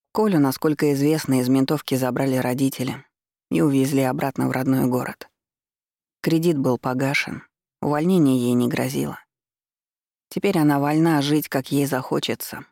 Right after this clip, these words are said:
вот только ему почему-то вовсе не хотелось, чтобы Даша начала встречаться с другим мужчиной. От одной мысли о том, что к ней мог прикасаться кто-то другой,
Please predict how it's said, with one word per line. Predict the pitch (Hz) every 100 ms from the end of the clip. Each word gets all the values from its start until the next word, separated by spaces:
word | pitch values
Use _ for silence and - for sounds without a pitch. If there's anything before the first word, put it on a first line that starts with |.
| -
вот | 147 -
только | - 151 - 143
ему | 139 147 156
почему-то | 139 - 147 147 -
вовсе | 135 143 147 -
не | 127
хотелось, | 127 127 - 156 143 127
чтобы | - 131 131
Даша | 139 160 -
начала | 139 135 143 139
встречаться | - - 127 - 147 - 131
с |
другим | 127 135 131
мужчиной. | 127 135 131 - 123 117 - _ _ _ _ _ _ _ _ _ _ _ _ _ -
От | 151
одной | 151 156 165 156
мысли | 151 165 - 139
о | 135
том, | - 165 151
что | - -
к | 135 -
ней | 165
мог | 156 147 -
прикасаться | - - 135 - 139 - -
кто-то | - - 123
другой, | 127 127 139 143 135